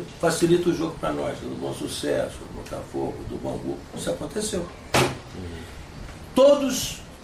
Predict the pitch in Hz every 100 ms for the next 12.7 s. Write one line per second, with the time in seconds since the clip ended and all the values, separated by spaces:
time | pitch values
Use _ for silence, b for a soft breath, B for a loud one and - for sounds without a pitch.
0 | - 233 240 233 214 - - 170 156 175
1 | 165 156 170 143 151 165 160 - 151 156
2 | 170 165 165 185 - - - - - -
3 | - 151 160 170 170 180 151 185 180 180
4 | 160 - 170 175 160 151 156 - - 220
5 | 202 - - - - - - - 175 175
6 | 208 202 185 196 185 170 165 - 185 202
7 | 196 - 170 - 196 196 175 170 170 247
8 | 269 254 254 262 254 254 196 - - -
9 | - 156 208 196 170 - - - - -
10 | - - - 349 339 - 269 262 247 240
11 | 254 254 202 - - B B 285 294 269
12 | 302 330 254 214 180 - -